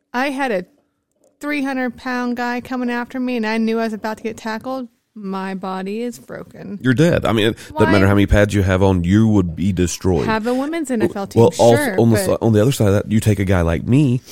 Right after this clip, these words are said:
Speaker 2: and you put me in the N F L. I couldn't outrun any of those guys.
Speaker 1: Hmm.
Speaker 2: I couldn't outbeat those guys. Th-, I would be dead too.
Speaker 1: Yeah.
Speaker 2: They have, they, they have gotten to that point where they are so physically <laughs> amazing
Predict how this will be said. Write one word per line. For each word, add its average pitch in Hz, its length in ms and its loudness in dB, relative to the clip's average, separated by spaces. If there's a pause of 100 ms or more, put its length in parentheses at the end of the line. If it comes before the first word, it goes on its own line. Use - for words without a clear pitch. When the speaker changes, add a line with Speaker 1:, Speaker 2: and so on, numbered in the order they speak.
Speaker 2:
and 98 120 2
you 92 80 4
put - 160 2
me 127 100 4
in 143 80 4
the 98 80 4
N 90 100 0
F 87 120 -6
L. 90 160 -2
I 82 80 -6
couldn't - 240 -4
outrun 69 220 -2
any 71 100 0
of 67 40 -2
those 65 180 -4
guys. 76 340 -4 (160)
Speaker 1:
Hmm. 285 240 -6 (280)
Speaker 2:
I 87 80 0
couldn't 85 520 0
outbeat 87 400 -2
those 90 180 0
guys. 87 320 0 (140)
Th-, - 180 -2
I 95 100 2
would 113 160 4
be 127 120 4
dead 117 260 4
too. 180 340 -2
Speaker 1:
Yeah. 247 200 -6 (120)
Speaker 2:
They 113 160 4
have, 104 300 2
they, 107 320 0
they 110 140 0
have 98 180 2
gotten 95 220 0
to 101 80 -8
that - 160 0
point 98 160 0
where 87 100 0
they 85 220 0
are 82 320 -4 (280)
so - 280 2
physically 104 840 2 (180)
<laughs> - 200 -20
amazing 92 640 2